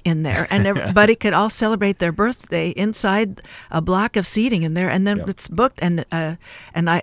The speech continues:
Speaker 1: and as I was saying, they'll talk about that birthday and right through that person's memorial <laughs> service. So
Speaker 2: Yeah.
Speaker 1: it's a, so eventful. So it,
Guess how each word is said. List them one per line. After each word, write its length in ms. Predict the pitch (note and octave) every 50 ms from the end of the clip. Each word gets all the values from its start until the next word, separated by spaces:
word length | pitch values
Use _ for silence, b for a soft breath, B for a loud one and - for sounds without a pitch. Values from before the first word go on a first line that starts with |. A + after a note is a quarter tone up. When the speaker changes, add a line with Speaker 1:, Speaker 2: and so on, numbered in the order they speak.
| -
Speaker 1:
and 160 | F#3 F3+ E3+ E3+
as 180 | F3 F#3 F3
I 120 | F#3 E3+ F3
was 100 | F3 -
saying, 220 | G3+ F#3 F#3 F3
they'll 160 | G3 G3+ G#3
talk 300 | G3+ - A3 G3+ G3+ - G3+
about 240 | F#3 F#3+ F#3 F3+
that 160 | - F#3+ F3 -
birthday 340 | G3 G3 - - G#3 F#3+ -
and 120 | F#3 F#3 - - F#3+
right 220 | G3 G3+ - -
through 140 | - A3+ G#3+
that 160 | G3 E3 -
person's 340 | - A3 A3 - G#3+ F#3 D#3+
memorial 520 | E3 E3 E3 E3+ F3 F#3+ A3 G#3+ - F#3 -
<laughs> 120 | - -
service. 400 | - E3 E3+ E3 - - D3 -
So 200 | - - - G3
Speaker 2:
Yeah. 60 | F#3 F3+
Speaker 1:
it's 120 | - -
a, 80 | - - - B B B B B B -
so 240 | - - C#4+ C#4 D4+
eventful. 580 | C#4+ B3+ F3 G#3+ A3 F#3+ D3+ - F3+ D3 D3 -
So 180 | - - F#3 E3+
it, 180 | - F3+ -